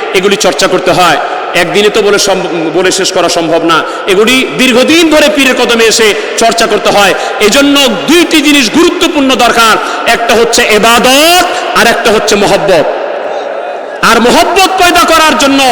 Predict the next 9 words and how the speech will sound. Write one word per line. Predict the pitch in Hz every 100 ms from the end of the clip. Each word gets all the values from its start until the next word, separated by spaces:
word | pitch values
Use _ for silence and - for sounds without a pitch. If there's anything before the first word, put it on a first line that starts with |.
| 196 - - -
খেদমতের | - 269 294 311 311 311 302
কোনো | 294 285 285
বিকল্প | 262 262 262 254 247 247
নাই। | 233 226 220 214 202 190 175 156 139 113 - - - - - - - - - - - -
শুধু | - 202 208 262
কি | 269
টাকা | 254 220 226
দিয়ে | 247 262
খেদমত? | 262 285 311 294